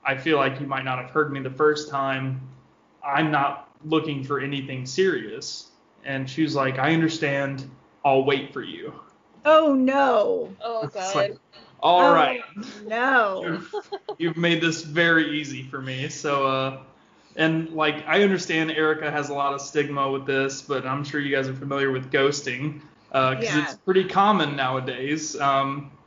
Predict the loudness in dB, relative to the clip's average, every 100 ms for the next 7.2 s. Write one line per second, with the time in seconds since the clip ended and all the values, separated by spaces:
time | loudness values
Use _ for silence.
0 | _ _ _ -4 0 2 2 2 0 -2
1 | -8 -12 -10 -4 -4 -4 -4 -4 2 4
2 | 4 2 -4 -2 0 0 0 0 0 -2
3 | -4 -6 -6 -4 -4 -10 -6 -2 -2 -4
4 | -4 -2 -2 -6 -8 -6 -8 -10 -10 -4
5 | -4 -4 -10 -16 -20 _ _ -8 0 2
6 | 4 4 4 2 2 0 0 2 4 2
7 | -2 -14